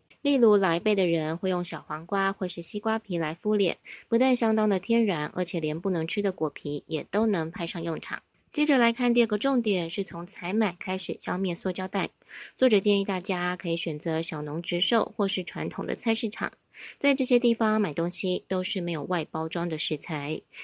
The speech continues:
比方裸麦的面线就可以取代超市的包装面线。其实仔细回想一下，如果你今天需要买三种青菜，当你选择到传统市场，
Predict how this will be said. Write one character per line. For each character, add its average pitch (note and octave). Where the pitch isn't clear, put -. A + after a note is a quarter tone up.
比 F#3+
方 G#3
裸 F3
麦 F3+
的 D#3+
面 G3+
线 G3+
就 B3
可 A3+
以 F3+
取 F3
代 E3+
超 E3
市 E3+
的 C#3+
包 D#3
装 D#3+
面 D#3+
线。 E3
其 -
实 C#4
仔 A3
细 A#3+
回 A3
想 F3
一 E3
下， F3+
如 F#3+
果 F#3
你 E3
今 F#3+
天 G3
需 F#3+
要 F3+
买 F3
三 F3
种 E3+
青 G3
菜， G3+
当 D4+
你 D#4+
选 F#3+
择 F3+
到 G3
传 E3
统 F3
市 A3
场， G#3